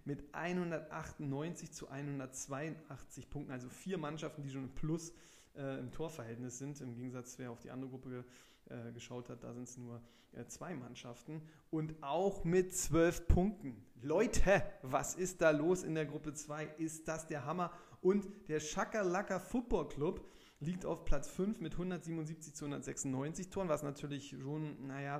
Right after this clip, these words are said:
gegenüber den anderen Mannschaften wahrscheinlich dann auch ein Spiel, äh, bedeutet, was man z-, noch weiter zurückliegt, aber hat dann auch neun Punkte.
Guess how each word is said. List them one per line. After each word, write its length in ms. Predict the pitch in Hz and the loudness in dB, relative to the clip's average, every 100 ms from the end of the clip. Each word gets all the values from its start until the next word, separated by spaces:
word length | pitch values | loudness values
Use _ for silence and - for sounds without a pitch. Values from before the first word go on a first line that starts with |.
| 139 139 | -6 -8
gegenüber 300 | 139 143 139 | -6 -4 -6
den 100 | 135 | -4
anderen 200 | 143 143 | -6 -6
Mannschaften 420 | 143 143 - 135 | -6 -10 -10 -8
wahrscheinlich 340 | 135 139 135 | -6 -4 -4
dann 140 | 135 135 | -4 -6
auch 180 | 135 - - - - | -8 -12 -20 -20 -16
ein 200 | - 139 | -8 -6
Spiel, 800 | 147 - 156 151 151 147 139 139 | -6 -6 -2 0 0 -2 -2 -2
äh, 40 | 135 | -2
bedeutet, 500 | 131 135 143 151 - | -2 -2 -2 -4 -6
was 160 | 143 | -8
man 220 | 143 131 101 | -6 -8 -8
z-, 220 | - 135 | -12 -8
noch 260 | 139 143 | -8 -6
weiter 240 | 151 156 156 | -6 -4 -6
zurückliegt, 440 | - 160 160 - | -4 -6 -6 -6
aber 240 | 147 160 151 | -2 0 0
hat 140 | 156 | -2
dann 120 | 143 | -2
auch 160 | 196 247 | 0 2
neun 260 | 170 147 | 2 6
Punkte. 420 | - 143 156 175 | 6 6 6 0